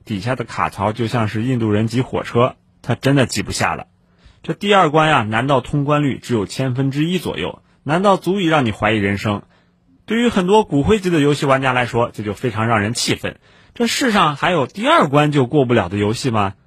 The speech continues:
这分明是在侮辱大家的智商。于是呢，玩消消乐的意义就不在于游戏了，而在于自我价值的证明。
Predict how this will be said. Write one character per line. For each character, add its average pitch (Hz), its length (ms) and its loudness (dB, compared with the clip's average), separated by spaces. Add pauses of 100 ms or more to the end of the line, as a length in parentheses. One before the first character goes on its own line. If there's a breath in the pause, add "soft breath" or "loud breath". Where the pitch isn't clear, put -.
(120)
这 170 100 -2
分 202 180 2
明 170 180 4
是 160 120 -2
在 147 160 4
侮 147 160 2
辱 113 160 2
大 113 160 0
家 120 120 2
的 117 100 0
智 143 180 -4
商。 92 280 -4 (680 soft breath)
于 143 100 0
是 175 140 -2
呢， 147 180 2 (160)
玩 131 160 2
消 151 200 0
消 156 180 2
乐 160 100 2
的 120 120 2
意 120 180 -4
义 87 120 -6
就 95 140 -10
不 107 100 -6
在 107 140 -2
于 95 120 -2
游 90 140 -2
戏 127 200 -4
了， 98 200 -2 (200 soft breath)
而 190 180 2
在 214 220 2
于 175 180 -2
自 175 180 -4
我 101 180 -2
价 123 240 -2
值 98 100 -10
的 110 80 -4
证 117 220 -4
明。 101 260 -4